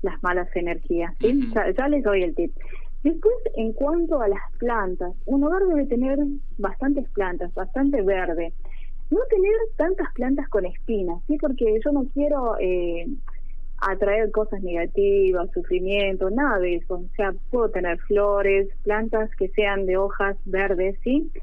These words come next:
Speaker 1: Pero muy, muy fundamental los helechos. Usted vio que llega un, a una casa donde hay helechos y es como que se siente una paz, una armonía, una tranquilidad. ¿Lo notó? No sé si,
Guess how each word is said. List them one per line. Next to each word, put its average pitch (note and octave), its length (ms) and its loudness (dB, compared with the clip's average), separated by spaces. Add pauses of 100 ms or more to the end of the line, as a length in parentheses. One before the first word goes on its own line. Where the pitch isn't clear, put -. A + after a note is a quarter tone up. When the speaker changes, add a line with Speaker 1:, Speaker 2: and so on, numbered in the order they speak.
(540)
Speaker 1:
Pero G#3+ 520 2
muy, F4 420 2
muy C4+ 360 4
fundamental G#3 640 0 (100)
los G3 240 0
helechos. G#3 480 4
Usted B3+ 220 2
vio G4 200 6
que E4 120 2 (100)
llega D#4+ 200 2
un, B3 220 0
a G#3+ 100 2
una G#3 240 -2
casa B3+ 300 -2
donde G#3+ 220 0
hay A3+ 140 4
helechos A#3+ 500 2
y A#3 60 0
es B3 100 -2
como B3+ 220 0
que G3+ 80 4
se F#3 140 0
siente B3+ 320 0
una G#3 180 0
paz, G#3 460 0
una F#3+ 160 0
armonía, F#3+ 640 0
una F3+ 140 -2
tranquilidad. F3+ 680 0 (320)
¿Lo F#3+ 160 0
notó? G3+ 600 0
No F3 200 -4
sé G#3 140 -2
si, G3 160 0